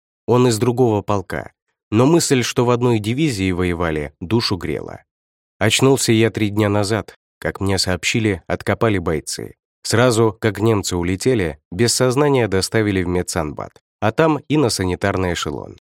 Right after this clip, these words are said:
Те из раненых, кто это видел, говорили, что многие девчата-санитарки и медсёстры рыдали. Да, в это я верю. А почему бы врачихам не рыдать?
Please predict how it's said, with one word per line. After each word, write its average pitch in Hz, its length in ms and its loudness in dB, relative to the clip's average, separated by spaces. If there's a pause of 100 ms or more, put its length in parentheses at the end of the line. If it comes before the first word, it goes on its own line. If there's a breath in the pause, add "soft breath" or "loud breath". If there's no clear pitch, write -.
(360)
Те 127 200 4
из 104 120 2
раненых, 113 540 2
кто - 240 0
это 107 200 2
видел, 107 340 -2
говорили, 104 480 0
что - 200 -2
многие 101 400 0
девчата-санитарки 101 1120 -2
и 80 80 -2
медсёстры 98 640 -2
рыдали. 98 640 -2 (500)
Да, 98 560 0 (160)
в 87 120 -2
это 113 180 0
я 104 160 0
верю. 67 400 -10 (400)
А 98 100 -2
почему 139 380 2
бы 139 140 2
врачихам 127 560 -2
не 78 100 -4
рыдать? 78 420 -8